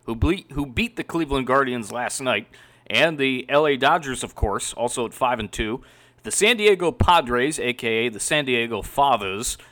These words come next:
are five and four, and the Arizona Diamondbacks are at two and five. With that,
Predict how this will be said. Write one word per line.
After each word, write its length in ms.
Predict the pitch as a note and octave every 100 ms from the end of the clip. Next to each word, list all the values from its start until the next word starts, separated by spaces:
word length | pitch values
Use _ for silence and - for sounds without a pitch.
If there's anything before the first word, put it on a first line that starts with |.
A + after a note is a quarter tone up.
| _
are 180 | - A2
five 420 | - D3 D3+ C#3
and 220 | A2+ A2 F#2+
four, 420 | C#3 E3+ F#3 -
and 180 | B2 A2
the 120 | B2
Arizona 400 | G3 D3 D3+ C#3+
Diamondbacks 640 | C#3+ C#3+ G#2+ G2+ G#2+ - - _ -
are 300 | A#2 C#3+ C#3+
at 260 | C3 C3+ -
two 200 | D3+ D3
and 100 | -
five. 480 | D3+ C3+ G2 - - _ - A2+
With 220 | F3 -
that, 400 | C3 F3 A#2+ -